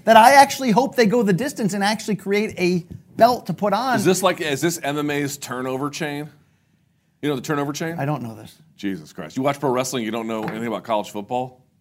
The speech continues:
Speaker 1: Uh, no, I don't know what a turnover chain is.
Speaker 2: Oh my
Speaker 1: Sorry.
Speaker 2: God. You,
Speaker 1: Sorry
Speaker 2: you know
Speaker 1: about
Speaker 2: what?
Speaker 1: that.
Speaker 2: Literally,
Speaker 1: Sorry about that.
Speaker 2: you sicken me. Like, like
Speaker 1: Wow.
Speaker 2: legitimately
Speaker 1: Wow.
Speaker 2: sicken me.
Speaker 1: The guy
Speaker 2: How do you
Speaker 1: who
Speaker 2: not know
Speaker 1: listens
Speaker 2: what a turnover chain is?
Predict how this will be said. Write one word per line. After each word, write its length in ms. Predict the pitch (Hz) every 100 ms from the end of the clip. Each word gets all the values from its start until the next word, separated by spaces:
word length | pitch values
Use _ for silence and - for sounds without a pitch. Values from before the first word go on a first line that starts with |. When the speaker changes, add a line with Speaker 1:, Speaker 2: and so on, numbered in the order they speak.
| _ _ _ _
Speaker 1:
Uh, 320 | 135 127 120 113
no, 160 | 127 113
I 80 | 113
don't 120 | 123
know 60 | 123
what 120 | 117
a 60 | 113
turnover 400 | 131 117 113 110
chain 260 | 110 107
is. 160 | 101 107 85
Speaker 2:
Oh 80 |
my 120 | 76 64
Speaker 1:
Sorry. 120 | 58 58
Speaker 2:
God. 60 | -
You, 100 | 117
Speaker 1:
Sorry 140 | 107 127
Speaker 2:
you 60 |
know 180 | 147 143
Speaker 1:
about 120 | 147
Speaker 2:
what? 60 | 143
Speaker 1:
that. 40 | 120
Speaker 2:
Literally, 300 | 151 151 160
Speaker 1:
Sorry 20 |
about 180 | 165 107
that. 60 | 117
Speaker 2:
you 100 | 131
sicken 440 | - 135 110 92
me. 160 | 85 78
Like, 220 | 90 95
like 140 | 110 104
Speaker 1:
Wow. 80 | 117
Speaker 2:
legitimately 560 | 110 110 104 87 80
Speaker 1:
Wow. 40 | 107
Speaker 2:
sicken 300 | - 82 73
me. 100 | 71 -
Speaker 1:
The 60 | 120
guy 180 | 123
Speaker 2:
How 60 | 139
do 0 |
you 40 | 233
Speaker 1:
who 60 |
Speaker 2:
not 60 | 247
know 60 | 247
Speaker 1:
listens 40 |
Speaker 2:
what 80 | 233
a 20 |
turnover 240 | 240 277 151
chain 200 | 131 95
is? 180 | 82